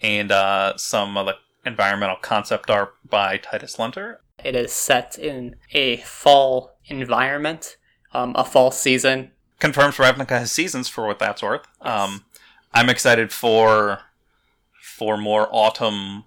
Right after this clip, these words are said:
Speaker 1: looks to things.
Speaker 2: Yeah.
Speaker 1: It's something we don't get in fantasy art a lot, which is, uh, a shame, 'cause fall's really beautiful in temperate climates. It's, uh, one of the things I really like about Innistrad is that we get to see fall there.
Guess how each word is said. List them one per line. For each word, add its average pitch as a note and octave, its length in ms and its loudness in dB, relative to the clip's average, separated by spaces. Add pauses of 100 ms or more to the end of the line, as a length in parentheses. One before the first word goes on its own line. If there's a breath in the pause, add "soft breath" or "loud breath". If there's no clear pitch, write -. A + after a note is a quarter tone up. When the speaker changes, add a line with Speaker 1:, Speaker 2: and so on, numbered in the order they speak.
Speaker 1:
looks B2+ 340 -8
to D#3 160 -8
things. F3 580 -14
Speaker 2:
Yeah. G3+ 120 -6 (640)
Speaker 1:
It's A2+ 160 -4
something A#2 300 -6
we A2+ 80 -4
don't G#2+ 200 -4
get A2 160 0
in C3 80 -16
fantasy B2 440 -8
art A2 180 -2
a A2 60 -2
lot, A#2+ 340 -4
which - 380 -10
is, G2+ 240 -14
uh, G2 420 -4 (460)
a - 40 -20
shame, B2+ 360 -4 (320)
'cause G2 480 -6 (260)
fall's G2+ 380 -8
really G2+ 240 -18
beautiful C3+ 540 -16 (120)
in C3+ 200 -14
temperate - 320 -12
climates. D3 640 -8
It's, A2 120 -6
uh, G#2 240 4
one B2 180 -2
of A#2+ 80 -2
the A2 100 -10
things A2 220 -6
I G#2 40 -2
really G2+ 240 -4
like G2 180 -2
about G2 220 -4
Innistrad A2+ 540 -4
is A#2+ 180 -12
that A2 260 -2 (160)
we A2+ 160 -10
get A2+ 220 -10
to B2+ 60 -14
see A#2 200 -10
fall A2+ 260 -4
there. A#2 280 -8